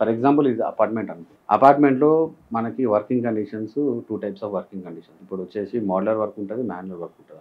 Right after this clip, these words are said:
For example, మనం మాన్యువల్ work గురించి మాట్లాడుతాం. ఇప్పుడు మాన్యువల్ work, for example, అపార్ట్‌మెంట్‌లో conditions ఎలా ఉంటాయంటే, morning nine నుంచి evening six వరకు ఉంటాయి ఒక conditions, లేదా morning nine నుంచి evening nine వరకు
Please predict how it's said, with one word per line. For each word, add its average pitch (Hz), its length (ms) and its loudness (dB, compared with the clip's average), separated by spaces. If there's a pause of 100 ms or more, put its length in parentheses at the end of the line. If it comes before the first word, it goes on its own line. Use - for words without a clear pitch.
For 127 160 8
example, 143 300 6
మనం 113 240 4
మాన్యువల్ 107 320 2
work 92 160 0
గురించి 92 260 -10
మాట్లాడుతాం. 82 300 -16
ఇప్పుడు 131 160 4
మాన్యువల్ 139 340 10
work, 139 180 6
for 117 240 4
example, 120 280 0
అపార్ట్‌మెంట్‌లో 117 520 0
conditions 98 520 -8
ఎలా 95 160 -8
ఉంటాయంటే, 92 640 -10 (120)
morning 147 520 10
nine 113 200 6
నుంచి 123 280 4
evening 117 320 2
six 98 240 -6
వరకు 95 160 -2
ఉంటాయి 87 240 -6
ఒక - 140 -14
conditions, 85 480 -14
లేదా 120 240 4
morning 123 340 8
nine 117 180 0
నుంచి 110 240 -4
evening 107 260 -2
nine 92 180 -6
వరకు 98 160 -4